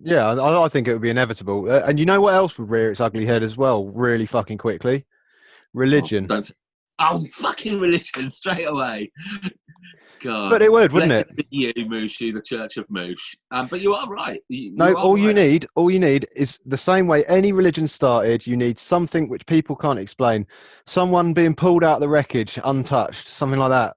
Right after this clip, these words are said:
Speaker 1: "Oh
Speaker 2: Mm.
Speaker 1: my God, he's a god. Let's follow him." And as soon as that idea is planted in their heads,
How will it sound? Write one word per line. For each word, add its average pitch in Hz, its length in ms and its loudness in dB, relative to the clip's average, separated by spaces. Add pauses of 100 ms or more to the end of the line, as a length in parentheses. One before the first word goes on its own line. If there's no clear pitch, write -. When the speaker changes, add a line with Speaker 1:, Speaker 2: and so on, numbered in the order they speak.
Speaker 1:
"Oh 285 260 4
Speaker 2:
Mm. 202 60 2
Speaker 1:
my 170 160 -2
God, 240 300 2
he's 214 160 -2
a 208 40 -4
god. 208 300 2 (260)
Let's 208 200 2
follow 196 240 4
him." 185 440 2
And 143 100 2
as 143 80 0
soon 226 180 2
as 202 80 -2
that 202 160 2
idea 185 260 2
is 170 80 0
planted 165 320 0
in 147 80 0
their 185 220 2
heads, 107 360 -4